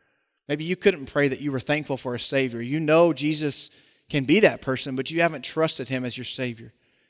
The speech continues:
In just a minute, we're gonna have a hymn of invitation. We're gonna give you a time to do that. I don't know what it is that God is stirring in your heart at this point in your life, but I know this.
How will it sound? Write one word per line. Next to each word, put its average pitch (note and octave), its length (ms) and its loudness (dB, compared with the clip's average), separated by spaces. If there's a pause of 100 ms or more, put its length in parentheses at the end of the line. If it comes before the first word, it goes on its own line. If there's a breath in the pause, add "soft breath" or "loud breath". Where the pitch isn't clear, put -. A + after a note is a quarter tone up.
(180)
In - 40 -10
just E3 180 4
a E3 40 0
minute, E3+ 200 4
we're D3+ 80 -4
gonna D3+ 120 2
have D3 120 0
a C3 60 2
hymn D#3 220 0
of C3+ 100 -2
invitation. D3+ 520 0
We're D3 60 -6
gonna C3+ 100 -4
give D3+ 200 -4
you D#3 100 -2
a C3 60 -2
time C#3+ 340 -2
to C3+ 60 -6
do C#3 240 -2
that. B2+ 260 -6 (640 soft breath)
I D3+ 80 2
don't F3 120 -2
know F3 100 2
what D#3+ 160 4
it D3+ 80 6
is D#3 160 2
that C#3+ 140 -6
God D3+ 240 2
is C3+ 80 0
stirring D#3 480 -2
in C3+ 60 -2
your C#3 140 -2
heart D3+ 320 2
at - 80 -16
this C#3+ 140 -2
point D3+ 240 -6
in C3+ 60 -6
your C3 100 -4
life, C#3 340 -2
but C3 100 -6
I B2+ 80 -2
know D3+ 240 -8
this. D3 480 -4